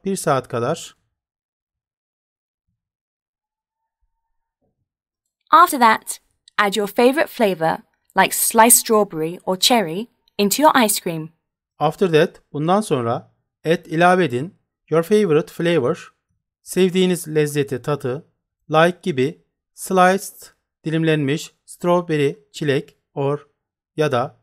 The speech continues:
Speaker 1: cherry, kiraz, into your ice cream, dondurmanıza.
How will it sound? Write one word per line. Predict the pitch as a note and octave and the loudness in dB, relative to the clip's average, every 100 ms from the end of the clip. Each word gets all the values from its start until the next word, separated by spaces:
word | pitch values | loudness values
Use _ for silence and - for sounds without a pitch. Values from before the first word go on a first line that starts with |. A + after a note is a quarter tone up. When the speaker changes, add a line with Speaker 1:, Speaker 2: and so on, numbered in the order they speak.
| - | -6
Speaker 1:
cherry, | E3+ D3 D#3 - _ | -2 0 -2 -6 _
kiraz, | - C#3+ D#3 - - _ _ _ _ _ _ E3 | -4 -2 -2 -4 -14 _ _ _ _ _ _ -4
into | G3 G#3 | -4 0
your | F3+ E3+ F#3+ D3+ | 2 2 2 -2
ice | D#3+ - | -2 -4
cream, | C#3+ D3+ F#3 _ _ _ | -6 -6 -8 _ _ _
dondurmanıza. | D#3+ D#3+ D#3 D3+ C#3 A#2 B2 E3+ | -4 -4 -2 -4 -4 -4 -6 -8